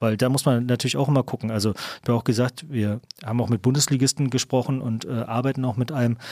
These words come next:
Und bei, bei Fußball ist das halt auch super spannend. Wenn wir sagen, wir machen Cultural Marketing und es geht darum, halt mit einer Kultur zu interagieren. Du kannst auch nicht Basketball machen, ohne Basketballkultur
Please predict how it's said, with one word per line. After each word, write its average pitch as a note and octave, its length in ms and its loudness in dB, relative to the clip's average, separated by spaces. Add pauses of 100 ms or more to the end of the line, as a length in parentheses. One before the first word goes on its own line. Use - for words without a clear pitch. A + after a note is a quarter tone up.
(200)
Und A2+ 420 0
bei, A2+ 120 -4 (120)
bei A2+ 120 2
Fußball C3+ 420 0
ist A#2+ 120 0
das B2 120 0
halt A2+ 100 0
auch C3+ 120 0
super A#2 260 -2
spannend. G#2+ 400 0 (440)
Wenn A#2+ 120 0
wir A#2+ 80 4
sagen, B2 240 2
wir B2 80 2
machen B2 200 2
Cultural A#2+ 420 0
Marketing A#2+ 480 0
und A2 140 0
es - 140 0
geht - 180 -2
darum, A#2 260 0
halt A2+ 120 2
mit B2 120 0
einer A#2 140 2
Kultur C#3+ 440 0
zu - 160 0
interagieren. G#2+ 720 0 (320)
Du A#2+ 100 -10
kannst - 260 0
auch A2+ 140 0
nicht - 360 0 (160)
Basketball B2 460 2
machen, C3 340 2
ohne B2 460 4
Basketballkultur A2+ 1080 0